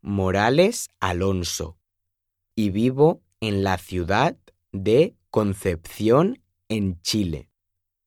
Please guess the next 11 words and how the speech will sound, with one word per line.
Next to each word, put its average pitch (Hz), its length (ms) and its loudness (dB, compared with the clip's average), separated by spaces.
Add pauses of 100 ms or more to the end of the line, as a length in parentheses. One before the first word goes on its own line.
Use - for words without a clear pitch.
(420)
Tengo 160 600 4 (160)
diecisiete 110 1120 0 (160)
años 95 720 -4 (720)
y 113 420 2
mi 104 200 -2
cumpleaños 110 1300 0 (460)
es 110 420 0 (120)
el 101 260 -2
veintiséis 98 1120 -2 (100)
de 117 560 2 (220)
noviembre. 92 880 -4